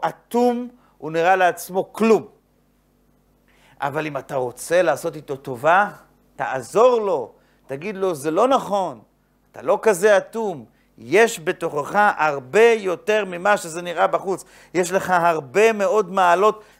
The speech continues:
נסתרות שאתה יכול להיות בטוח בהן, ואתה יכול להגיע לעומקים גדולים". אז למה אתה צריך להגיד לו את זה? כי הוא לא רואה את זה. הוא לא רואה,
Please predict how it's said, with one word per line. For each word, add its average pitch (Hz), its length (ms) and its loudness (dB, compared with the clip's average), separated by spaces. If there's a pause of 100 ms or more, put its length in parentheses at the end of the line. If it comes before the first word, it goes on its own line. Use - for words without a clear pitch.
נסתרות 196 800 -2 (200)
שאתה 175 300 -4
יכול 175 320 0
להיות 196 300 -2
בטוח 202 440 0
בהן, 196 280 -2
ואתה 180 180 -2
יכול 185 380 2 (280)
להגיע 185 920 2 (260)
לעומקים 196 1700 -6
גדולים". 202 600 0 (400)
אז 156 120 -4
למה 185 300 2
אתה 180 200 0
צריך 175 340 -8
להגיד 160 380 -2
לו 190 140 -4
את 175 80 -8
זה? 196 200 -6 (400)
כי 135 180 -10
הוא 170 240 -8
לא 185 200 -2
רואה 180 380 -6
את 139 100 -16
זה. 120 160 -16 (360)
הוא 147 160 -8
לא 190 240 2
רואה, 202 460 0